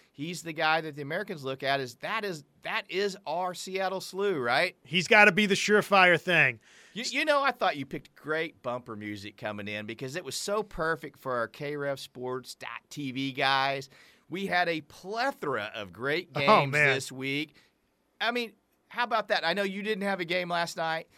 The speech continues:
Speaker 1: but with the heat, they had to move the games back,
Speaker 2: Mm-hmm.
Speaker 1: and so all of our guys were out extra late. Like, I think Perry and Connor didn't get back till two o'clock in the morning from
Speaker 2: Oh,
Speaker 1: the
Speaker 2: my
Speaker 1: Bixby
Speaker 2: gosh.
Speaker 1: game. So shout out to those guys for doing great work.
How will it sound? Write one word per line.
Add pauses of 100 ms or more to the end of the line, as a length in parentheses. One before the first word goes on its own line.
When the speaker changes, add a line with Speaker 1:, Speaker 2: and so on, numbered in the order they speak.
(240)
Speaker 1:
but (100)
with
the
heat,
they
had
to
move
the
games
back,
Speaker 2:
Mm-hmm.
Speaker 1:
and
so
all
of
our
guys
were
out
extra
late.
Like,
I
think (380)
Perry
and
Connor
didn't
get
back
till
two
o'clock
in
the
morning
from
Speaker 2:
Oh,
Speaker 1:
the
Speaker 2:
my
Speaker 1:
Bixby
Speaker 2:
gosh.
Speaker 1:
game.
So (240)
shout
out
to
those
guys
for
doing
great
work.